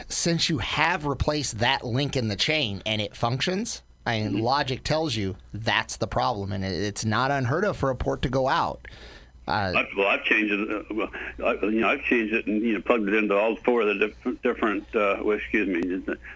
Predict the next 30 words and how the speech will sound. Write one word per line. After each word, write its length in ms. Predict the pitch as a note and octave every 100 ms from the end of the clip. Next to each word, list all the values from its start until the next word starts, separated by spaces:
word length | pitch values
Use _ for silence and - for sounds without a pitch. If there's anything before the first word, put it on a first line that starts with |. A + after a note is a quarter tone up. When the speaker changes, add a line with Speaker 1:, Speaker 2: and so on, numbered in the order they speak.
| -
Speaker 2:
the 60 | -
ports 340 | - A2+ -
are 240 | G2+ F#2+ F#2+
for, 280 | - -
for 240 | - G2 F#2+
coming 260 | - G#2+ F#2
out 160 | F2
to 60 | F#2+
go 320 | F2+ F#2+ F2+
to 60 | E2+
Speaker 1:
Yeah, 300 | B2+ A#2+ G2+ -
Speaker 2:
the 60 | - B2+ -
Speaker 1:
but, 260 | C#3+ C#3+ A#2+ - - -
Speaker 2:
computer. 420 | C#3 - C#3+ E2+ - - - -
Speaker 1:
but 40 |
in 240 | C#3 C3 C3
traditional 640 | - D3 B2+ D3+ - D3+
troubleshooting, 760 | A#2+ F3 F3 - B2 G#2 G#2 G#2+ - -
if 180 | A#2+ -
you 100 | C3
have 220 | A#2+ A2+
five 400 | - - C3 C3
devices, 680 | A#2 A2 C#3+ D3 A2+ G2 G2
you 120 | A2
have 200 | G#2+ A2+
to 160 | - A2+
remove 480 | A2 A#2 A#2+ A2 -
each 340 | - C#3 C#3 -
device, 760 | A2+ G#2 C3+ B2+ F#2+ - - - -
Speaker 2:
Right. 200 | F2+ D#2+